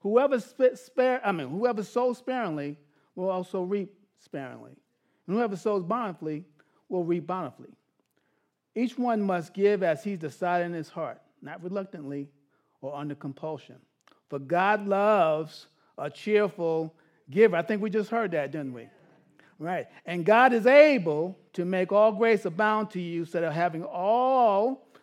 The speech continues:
sufficiency in all things at all times, that you may abound in every good work." I love the word all. Can you tell? "As written, he has distributed freely. He has given to the poor. His righteousness endures forever.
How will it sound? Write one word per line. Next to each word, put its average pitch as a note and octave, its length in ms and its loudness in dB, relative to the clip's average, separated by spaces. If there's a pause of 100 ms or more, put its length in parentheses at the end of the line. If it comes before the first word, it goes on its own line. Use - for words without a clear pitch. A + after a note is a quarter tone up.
sufficiency G3 640 -2
in E3+ 120 -6 (120)
all G3+ 800 4 (260)
things A3+ 260 -2
at E3 300 0
all G3+ 800 4 (200)
times, G#3+ 380 0
that D#3+ 160 -4
you G#3+ 80 -4
may G#3 160 0
abound G3 400 -2
in F#3 80 -8
every A#3+ 560 0
good F3+ 220 -2
work." F#3+ 260 -2
I E3+ 60 -2
love F#3+ 200 2
the F3+ 80 -4
word E3 220 0
all. B2 400 -6 (1000)
Can D#3+ 140 -6
you D3+ 120 -4
tell? C3+ 400 -4 (580)
"As A3 320 6
written, C4 240 2
he A#3 120 4
has A#3 160 4
distributed A3+ 520 0
freely. C4 340 0
He G#3 100 4
has G3+ 180 6
given A#3+ 300 0
to A#3+ 100 -6
the G#3+ 80 2
poor. A3 320 0
His F3 200 -4
righteousness G3+ 640 -2
endures F3 460 -2
forever. F3 640 -6